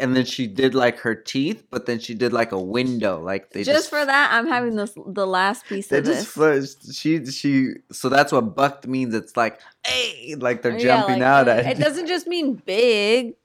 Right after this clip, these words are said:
Speaker 2: or else you would just say big teeth, not bucked.
Speaker 1: Okay.
Speaker 2: Bucked is, like, out, like, big and, like,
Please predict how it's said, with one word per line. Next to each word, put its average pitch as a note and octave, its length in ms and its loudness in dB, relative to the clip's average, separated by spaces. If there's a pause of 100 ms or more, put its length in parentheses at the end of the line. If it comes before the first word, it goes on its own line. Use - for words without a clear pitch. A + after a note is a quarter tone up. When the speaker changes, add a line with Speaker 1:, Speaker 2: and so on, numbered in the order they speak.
Speaker 2:
or C4+ 120 4
else C4+ 180 4
you C#4+ 60 0
would B3+ 80 -4
just C4 140 -4
say B3+ 140 4
big G#3 380 0
teeth, F#3 340 -6 (260)
not A3 240 0 (240)
bucked. G3+ 680 -2 (540)
Speaker 1:
Okay. G#2 300 2
Speaker 2:
Bucked E4 320 4
is, F#4 180 -8
like, D4+ 180 -2 (160)
out, G#3+ 440 0
like, G#3 160 -4 (120)
big B3 480 2
and, G#3+ 240 -10
like, C4 200 -4